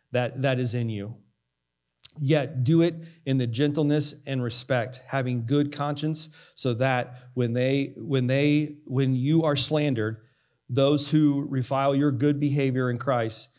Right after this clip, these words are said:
may be put to shame." We are called to make him known. John seventeen three says this, "And this is e-, this is eternal life, that they know him,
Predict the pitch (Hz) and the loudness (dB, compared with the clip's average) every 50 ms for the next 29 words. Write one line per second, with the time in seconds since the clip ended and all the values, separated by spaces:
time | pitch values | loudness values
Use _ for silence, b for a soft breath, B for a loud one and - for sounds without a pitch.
0 | b b _ 117 120 113 113 110 - - 117 - - 113 - - 120 104 98 104 | b b _ -6 -4 -4 -4 -6 -8 -8 -8 -8 -10 -14 -14 -12 -12 -12 -12 -14
1 | 110 117 _ _ _ _ _ _ _ _ _ _ _ _ _ _ _ _ _ _ | -16 -20 _ _ _ _ _ _ _ _ _ _ _ _ _ _ _ _ _ _
2 | _ _ _ _ _ _ _ _ _ _ _ _ _ _ _ - 139 147 143 143 | _ _ _ _ _ _ _ _ _ _ _ _ _ _ _ 2 4 4 4 2
3 | 147 - 160 156 156 143 139 139 135 143 143 143 - - - 170 165 151 135 123 | 2 2 4 4 4 4 2 2 2 2 0 -2 -4 -4 -2 -2 0 0 0 -2
4 | 110 107 101 98 107 120 123 - _ _ _ _ _ _ _ _ b b b b | -2 -4 -6 -8 -10 -12 -14 -16 _ _ _ _ _ _ _ _ b b b b
5 | b b b b _ 117 110 143 139 139 139 127 - - 147 139 143 143 143 - | b b b b _ -4 -2 0 0 0 -2 -2 0 2 2 2 2 -2 -4 -2
6 | - 147 143 139 139 127 131 b b b b _ - - 143 143 143 135 120 - | 0 0 0 0 -2 -4 -6 b b b b _ -6 -2 -2 0 0 0 -2 0
7 | - 131 123 117 107 117 127 120 107 - - - - - _ _ _ _ _ _ | 0 0 0 0 -2 -2 -2 -2 -2 -2 -4 -8 -8 -10 _ _ _ _ _ _
8 | _ _ _ _ _ _ _ _ _ _ _ _ _ _ _ _ _ _ _ _ | _ _ _ _ _ _ _ _ _ _ _ _ _ _ _ _ _ _ _ _
9 | - _ _ _ _ _ _ _ - 147 139 131 131 156 165 160 160 156 127 127 | -20 _ _ _ _ _ _ _ -2 0 0 2 2 2 2 2 2 0 0 0
10 | 139 131 - - - 139 143 165 160 - 156 135 135 139 143 - 151 143 143 139 | -2 -2 -4 -8 -4 -2 0 0 0 0 -2 -2 -2 -2 -2 -2 0 0 2 2
11 | 135 131 117 113 110 113 - - b b b b b b 123 123 - 147 139 139 | 2 2 0 0 -4 -6 -12 -18 b b b b b b -2 0 2 2 2 2
12 | 131 131 131 135 143 147 147 156 156 160 165 165 | 2 2 2 2 4 4 2 2 2 2 0 -2